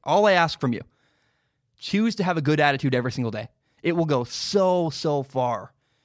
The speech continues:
in your college football career. It'll make a huge impact. People want to be around you. Coaches will like you more. You'll have a better time. You'll smile. It'll be easier to enjoy it. Have a good attitude every single day. And then number three, man, if you have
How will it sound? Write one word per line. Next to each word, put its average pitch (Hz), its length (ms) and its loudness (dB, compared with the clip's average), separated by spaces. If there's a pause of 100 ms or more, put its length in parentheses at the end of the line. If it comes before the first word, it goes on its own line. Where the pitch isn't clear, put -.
in 135 120 0
your 135 80 0
college 131 380 0
football 120 260 -4
career. 127 200 -2
It'll 131 100 0
make 131 140 -2
a 135 40 -4
huge 127 200 0
impact. - 380 -6 (460)
People 180 300 0
want 147 140 2
to 160 40 -8
be 147 140 2
around 143 240 2
you. 143 80 0
Coaches 143 320 0
will 123 80 0
like 131 240 0
you 143 60 2
more. 135 240 2 (200)
You'll 156 140 0
have 147 80 0
a 139 40 2
better 131 180 0
time. 139 420 0 (260)
You'll 127 100 -4
smile. 139 320 0
It'll 135 80 2
be 131 160 0
easier 147 180 0
to 135 120 0
enjoy 123 320 0
it. 127 160 -2 (280)
Have 185 280 0
a 208 60 2
good 170 160 4
attitude 151 320 2
every 135 160 0
single 131 180 0
day. 104 200 -6 (1200)
And 196 120 0
then 226 180 0
number 214 220 2
three, 208 240 0
man, 160 180 0
if 156 140 -4
you 196 80 0
have 208 340 0